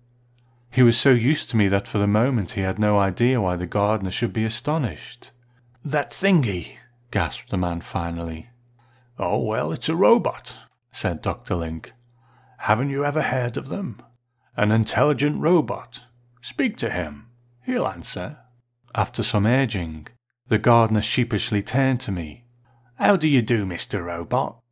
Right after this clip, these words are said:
he stammered. "How do you do, Mister Charlie?" I returned promptly, seeing the amusement in Doctor Link's face. "Nice weather, isn't it?"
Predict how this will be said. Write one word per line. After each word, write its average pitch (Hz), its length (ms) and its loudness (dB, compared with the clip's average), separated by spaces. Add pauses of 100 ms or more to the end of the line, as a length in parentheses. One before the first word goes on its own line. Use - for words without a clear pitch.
(320)
he 92 120 -4
stammered. 92 600 0 (560)
"How 190 100 4
do 175 140 0
you 151 180 4
do, 123 220 2
Mister 92 320 -4
Charlie?" 82 600 -4 (480)
I 101 120 2
returned 85 600 -4
promptly, 82 600 -6 (480)
seeing 143 380 4
the 117 80 8
amusement 104 600 2
in 90 120 -2
Doctor 98 340 -2
Link's 82 280 -4
face. - 640 -6 (720)
"Nice 226 300 2
weather, 98 480 -2 (220)
isn't 139 360 -2
it?" - 300 -12